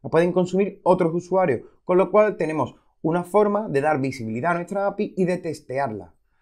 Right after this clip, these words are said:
No olvidaros que la parte de test es una de las partes más importantes, pues, ¿por qué no nos serviría un, como test que otros usuarios prueben nuestra api rest y nos den feedback? Aquí lo tenemos, solo hay que securizarla, ¿vale? Y es lo que ocurre con estas empresas.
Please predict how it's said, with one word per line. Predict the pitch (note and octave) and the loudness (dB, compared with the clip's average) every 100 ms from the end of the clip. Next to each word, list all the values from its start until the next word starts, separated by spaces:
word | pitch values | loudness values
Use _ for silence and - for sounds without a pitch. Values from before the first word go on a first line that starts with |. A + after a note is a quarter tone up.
| _ - | _ -8
No | C3+ | -4
olvidaros | C3+ D#3 F#3 F#3 | 0 0 0 0
que | |
la | C#3 | -2
parte | A#2 A#2 B2 | -2 -6 -6
de | B2 | -2
test | F3 F#3 - - | -2 -2 -6 -8
es | |
una | D#3 D3 | -4 -2
de | |
las | C#3 | -2
partes | C#3+ D3 | -2 -4
más | D3 C#3+ C#3+ | -4 -4 -6
importantes, | C#3 C3 C3 F#3+ E3 G2 - _ _ | -6 -4 0 0 -2 -8 -12 _ _
pues, | C3 C3 - _ _ _ - | -4 -4 -6 _ _ _ 0
¿por | C#3 B2+ | 2 2
qué | - D#3 | 0 -2
no | F#3+ G3 F#3+ - | 0 -2 -2 -2
nos | F3 D#3+ | -2 -2
serviría | D#3+ C#3 C#3+ C#3+ | -4 -4 -2 -2
un, | C3+ B2 _ - A2+ - B2 | -2 -6 _ -16 -14 -14 -6
como | - C#3+ C3 | 2 2 2
test | D3 C3+ - | 0 -2 -2
que | C#3+ | -2
otros | B2+ B2 | -2 -4
usuarios | C3 C3 C3 B2+ | -6 -2 0 0
prueben | B2+ C#3 B2+ C3 | 0 0 0 -4
nuestra | B2+ B2 A#2+ | -4 -4 -6
api | A2+ A#2+ | -4 -4
rest | B2+ B2 - - | -4 -4 -10 -8
y | |
nos | B2 A2+ | -6 -4
den | A2 - | -6 -4
feedback? | F#3+ C#3+ F#2 _ _ _ - | -4 -4 -6 _ _ _ -16
Aquí | B2 D#3 | -8 0
lo | F3+ C3+ | 2 2
tenemos, | C3+ F3+ G2 - | 0 -2 -4 -4
solo | D#3 | 0
hay | D3 | 0
que | D3+ | 0
securizarla, | C3+ A#2 A#2+ - G2+ E2 _ _ _ | -6 -2 -2 -4 -8 -10 _ _ _
¿vale? | A#2 D#3 - | 0 0 -2
Y | D3+ | -4
es | D3+ | 0
lo | E3 | 0
que | C3 | -2
ocurre | C3+ E3 F3 F#3+ - _ _ _ | -4 -2 -2 -2 -6 _ _ _
con | C#3+ | -6
estas | B2 A#2 | -6 -6
empresas. | G#2 F#2+ F#2 _ | -12 -12 -18 _